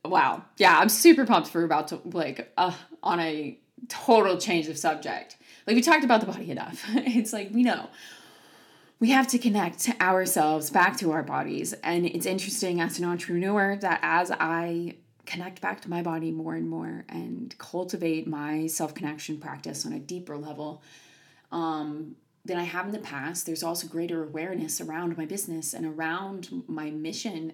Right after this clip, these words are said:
and, um, not even my mission, but really the movement that,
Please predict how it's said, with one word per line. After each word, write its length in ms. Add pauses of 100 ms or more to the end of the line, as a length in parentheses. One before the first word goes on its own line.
and, 340
um, 500
not 180
even 260
my 100
mission, 440
but 200
really 260
the 120
movement 640
that, 360